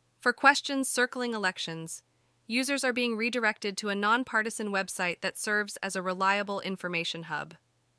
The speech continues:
Recognizing the threat of A I-generated media in deepfake propaganda,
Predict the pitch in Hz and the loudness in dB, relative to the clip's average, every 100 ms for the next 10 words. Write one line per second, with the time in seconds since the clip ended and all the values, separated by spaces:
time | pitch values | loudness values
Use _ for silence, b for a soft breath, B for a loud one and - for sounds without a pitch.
0 | _ _ 220 294 349 302 285 277 269 226 | _ _ 6 6 6 2 2 2 0 -2
1 | 226 240 247 220 - 226 240 233 233 220 | -2 4 6 4 2 4 6 6 6 2
2 | 214 214 208 196 202 220 208 185 180 202 | 0 2 0 0 0 0 2 0 0 0
3 | 190 233 240 - 220 214 - 196 196 190 | -2 -2 -4 -2 -2 0 0 0 0 0
4 | 190 156 160 | 0 0 -4